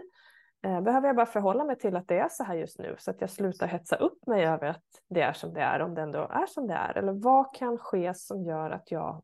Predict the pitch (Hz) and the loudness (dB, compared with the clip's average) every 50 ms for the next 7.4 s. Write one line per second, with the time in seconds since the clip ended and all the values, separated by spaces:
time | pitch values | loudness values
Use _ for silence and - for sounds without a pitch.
0 | _ _ - 180 175 175 175 - - 180 - 175 170 165 165 170 185 165 160 170 | _ _ 0 0 0 0 -2 -6 -10 -10 -10 -10 -10 -10 -10 -12 -14 -12 -12 -12
1 | - - - 165 - - - - - - - _ - - - - - 240 208 - | -10 -8 -8 -8 -8 -8 -8 -8 -8 -8 -8 _ -14 -12 -12 -10 -8 -10 -8 -4
2 | - 180 180 - - - - - - - - - - - - - - - - - | -4 -4 -4 -6 -8 -10 -10 -8 -8 -8 -8 -10 -12 -16 -14 -12 -12 -14 -14 -16
3 | - - - _ _ _ _ _ _ _ - - 127 - - - - - _ - | -20 -20 -20 _ _ _ _ _ _ _ -8 -8 -6 -6 -8 -12 -14 -18 _ -20
4 | - - - _ _ _ _ _ _ _ _ _ _ _ _ _ - 196 185 185 | -20 -20 -20 _ _ _ _ _ _ _ _ _ _ _ _ _ -8 -6 -6 -4
5 | 180 180 180 180 180 185 185 - _ _ _ _ _ - - 165 175 214 214 - | -4 -6 -6 -8 -10 -12 -14 -16 _ _ _ _ _ -18 -16 -16 -16 -18 -20 -4
6 | - - 254 240 240 240 - 240 226 214 214 220 214 233 - - - 202 - 247 | 0 4 4 4 4 2 2 4 6 6 6 6 4 2 -2 -6 -8 0 2 2
7 | 233 202 208 240 220 175 - | 4 4 2 -2 -4 -8 -10